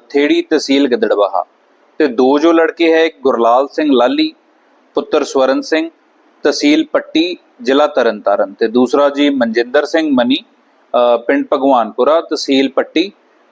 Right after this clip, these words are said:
ਜ਼ਿਲ੍ਹਾ ਤਰਨਤਾਰਨ। ਸੋ ਇਹ ਦੋਨੋਂ ਲੜਕੇ ਆ ਜੋ ਇਹ, ਅ, ਆਪਣੇ, ਅ, ਹੈਰੋਇਨ ਦਾ ਕੰਟਰਾਬੈਂਡ ਹੈ, ਸੋ ਹਰਪ੍ਰੀਤ ਨੂੰ ਦੇਣ ਆਏ ਸੀ। ਤਾਂ ਉਸ ਵਕਤ ਜਦੋਂ ਇਨਫਰਮੇਸ਼ਨ ਮਿਲਦੀ ਹੈ ਤਾਂ ਪੁਲਿਸ ਨੇ, ਅ, ਸਵਿਫਟਲੀ ਐਕਸ਼ਨ ਕਰਦੇ ਹੋਏ ਤਾਂ ਉਹਨਾਂ ਨੂੰ ਐਪਰੀਹੈਂਡ ਕਰ ਲਿਆ।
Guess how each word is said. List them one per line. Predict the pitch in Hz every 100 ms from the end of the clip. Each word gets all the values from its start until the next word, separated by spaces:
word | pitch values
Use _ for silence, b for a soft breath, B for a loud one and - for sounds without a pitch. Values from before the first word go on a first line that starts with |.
| -
ਜ਼ਿਲ੍ਹਾ | 127 143 151
ਤਰਨਤਾਰਨ। | 131 113 107 107 104 107
ਸੋ | - 170 196
ਇਹ | 196
ਦੋਨੋਂ | 180 185 190
ਲੜਕੇ | 160 139 165 180
ਆ |
ਜੋ | 160 175 175
ਇਹ, | 160 170 175
ਅ, | 151 139 135 131 131 120 - - 104 _ 127
ਆਪਣੇ, | 117 135 131 131 123 - _ _ -
ਅ, | 120 117 110 104
ਹੈਰੋਇਨ | 123 143 151
ਦਾ | 147
ਕੰਟਰਾਬੈਂਡ | 143 131 123 135 131 131 123
ਹੈ, | 139 - _
ਸੋ | - 127
ਹਰਪ੍ਰੀਤ | 131 - 143 139
ਨੂੰ | 143
ਦੇਣ | 113 113 123
ਆਏ | 135
ਸੀ। | 131 151 - _ _ _
ਤਾਂ | 131
ਉਸ | 127 -
ਵਕਤ | 147 131
ਜਦੋਂ | 135
ਇਨਫਰਮੇਸ਼ਨ | 135 131 131 131 - 127
ਮਿਲਦੀ | 117 107
ਹੈ | 143
ਤਾਂ | -
ਪੁਲਿਸ | 151 143 135
ਨੇ, | 143 139 135 131
ਅ, | 120 117
ਸਵਿਫਟਲੀ | - 151 - 170 160
ਐਕਸ਼ਨ | - - 139
ਕਰਦੇ | 123 107 107
ਹੋਏ | 104 131
ਤਾਂ | - _ _ -
ਉਹਨਾਂ | 147 160
ਨੂੰ | 147
ਐਪਰੀਹੈਂਡ | - 123 110 107
ਕਰ | - -
ਲਿਆ। | -